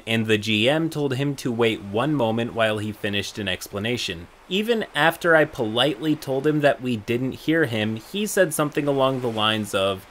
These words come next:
"Uh, well, you guys should still have let me speak." I tried speaking again to explain, but he kept cutting me off to the point where I had enough. The G M was oddly timid with some of the group.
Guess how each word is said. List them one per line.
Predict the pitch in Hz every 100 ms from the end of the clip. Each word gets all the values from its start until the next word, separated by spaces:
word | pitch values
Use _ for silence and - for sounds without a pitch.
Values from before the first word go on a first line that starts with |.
| -
"Uh, | 160 156 151
well, | 175 170 180
you | 196
guys | 202 202 190
should | 196
still | - - 226 202
have | 165
let | 180 147
me | 127
speak." | - - 196 131 - - _ -
I | 120
tried | - 156 151
speaking | - - 131 139 127 -
again | 107 104 107 110
to | 107
explain, | 101 90 - 117 117 120
but | 117
he | 113 175
kept | - 165 151
cutting | - 143 131 117
me | 117 131 -
off | 131 131 135
to | -
the | 110
point | 98 - 151 123
where | 117
I | 82 120
had | 113 110 98
enough. | 95 104 87 - - -
The | 113
G | 104 110
M | 107 147
was | 170 107 101
oddly | 101 110 110 110
timid | 101 - 151 98
with | 90
some | - 101
of | 92 85
the | 90
group. | 90 73